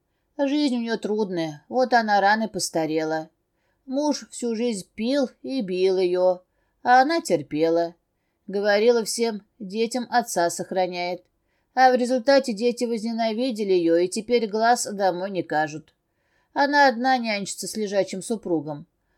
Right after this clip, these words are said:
А он хоть и беспомощный, но язык у него ядовитый, долго ещё нервы мотать ей будет». Поговорив со словоохотливыми старушками, Светлана закрыла медпункт.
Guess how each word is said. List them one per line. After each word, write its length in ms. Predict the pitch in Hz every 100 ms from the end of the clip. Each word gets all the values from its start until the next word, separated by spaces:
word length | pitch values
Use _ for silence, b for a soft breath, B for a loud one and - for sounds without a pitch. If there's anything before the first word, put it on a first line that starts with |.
| _ -
А 200 | 180 202
он 80 | 202
хоть 260 | 214 202
и 60 | 208
беспомощный, 920 | 196 - - 302 269 - 175 156 - _ _
но 140 | 185 196
язык 380 | 185 170 202
у 40 | 208
него 200 | 208 196
ядовитый, 800 | 190 175 165 170 233 - 156 - _ _ _ 269
долго 500 | 240 226 247 262 269
ещё 220 | - 277
нервы 340 | 240 202 180
мотать 440 | 180 185 185 170 -
ей 140 | 185
будет». 480 | 160 147 139 - _ _ _ _ _ _ _ _ _ _ _ _
Поговорив 560 | 226 233 254 269 330 330
со 160 | 247
словоохотливыми 960 | 220 240 233 233 247 233 220 214 208 214
старушками, 720 | - 233 285 330 - 190 170
Светлана 560 | - 240 240 285 330 247
закрыла 480 | 180 170 175 233 220
медпункт. 580 | 170 _ 147 147 _